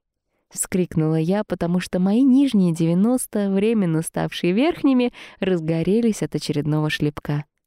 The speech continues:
На этот раз более ощутимого. «Сегодня тайное останется тайным,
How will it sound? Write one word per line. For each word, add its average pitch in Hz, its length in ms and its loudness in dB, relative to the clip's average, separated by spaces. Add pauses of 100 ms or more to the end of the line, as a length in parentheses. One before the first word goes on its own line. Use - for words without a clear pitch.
(100)
На 254 180 2
этот 247 220 0
раз 233 320 -4 (140)
более 196 580 2
ощутимого. 143 760 -4 (840)
«Сегодня 82 920 -2
тайное 110 600 -4 (200)
останется 131 720 -4 (100)
тайным, 107 520 -4